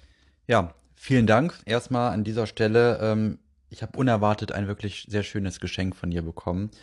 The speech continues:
Und zwar das neue Buch vom Coach und Speaker Bion Katilahu,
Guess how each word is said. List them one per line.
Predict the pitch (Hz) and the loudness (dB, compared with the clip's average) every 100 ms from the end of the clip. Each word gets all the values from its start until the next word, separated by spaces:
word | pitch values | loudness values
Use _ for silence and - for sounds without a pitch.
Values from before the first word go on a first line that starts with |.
| - - - - | -20 -20 -20 -10
Und | 92 | -10
zwar | - 101 | -4 -2
das | 92 90 | -2 -2
neue | 101 101 | 0 0
Buch | 87 98 104 - - _ _ | -2 -2 -2 -4 -14 _ _
vom | - 95 90 90 87 - - | -2 0 0 -2 -6 -12 -6
Coach | 98 104 - | 0 0 0
und | 90 | -10
Speaker | - 98 98 90 | -8 -8 -6 -6
Bion | 107 110 107 123 131 - | -2 2 2 0 -6 -14
Katilahu, | - - 98 104 101 123 | -14 -6 -4 -2 -2 -6